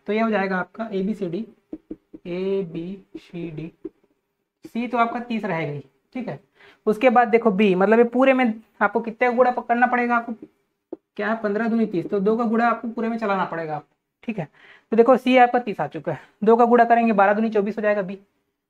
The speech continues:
बारह दूनी चौबीस, और ये क्या हो जाएगा, ए कितना हो जाएगा, आठ दूनी सोलह, ठीक।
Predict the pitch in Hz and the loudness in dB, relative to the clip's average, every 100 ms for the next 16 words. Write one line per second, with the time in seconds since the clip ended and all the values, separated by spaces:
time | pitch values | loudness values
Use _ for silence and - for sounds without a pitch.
0 | _ 175 185 214 214 202 196 196 - _ | _ -4 -2 0 0 -2 -2 -6 -12 _
1 | - _ _ _ - - - _ _ _ | -20 _ _ _ -16 -16 -20 _ _ _
2 | 196 214 220 214 220 226 214 202 220 226 | 2 2 2 2 2 -2 -2 -4 -4 -4
3 | 220 220 220 175 185 196 185 160 160 156 | 0 0 0 0 0 0 -4 -10 -10 -14
4 | _ _ - _ _ _ - - _ _ | _ _ -20 _ _ _ -20 -20 _ _
5 | _ _ _ _ _ 226 233 | _ _ _ _ _ -10 -10